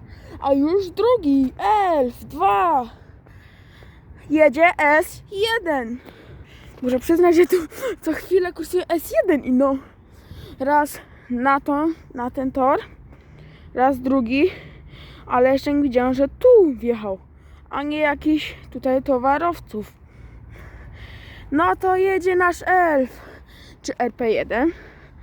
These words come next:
Albo coś innego. Myślę, że coś będzie fajnego.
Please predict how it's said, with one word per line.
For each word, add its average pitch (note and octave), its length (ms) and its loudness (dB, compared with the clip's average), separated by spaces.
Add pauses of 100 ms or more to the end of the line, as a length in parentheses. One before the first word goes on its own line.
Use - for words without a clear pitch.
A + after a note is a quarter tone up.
(460)
Albo G#3+ 220 -6
coś A3+ 300 -10
innego. D4+ 540 0 (920)
Myślę, A3 500 -2
że A#3+ 140 2
coś B3+ 260 0
będzie A#3 260 2
fajnego. A3 500 -8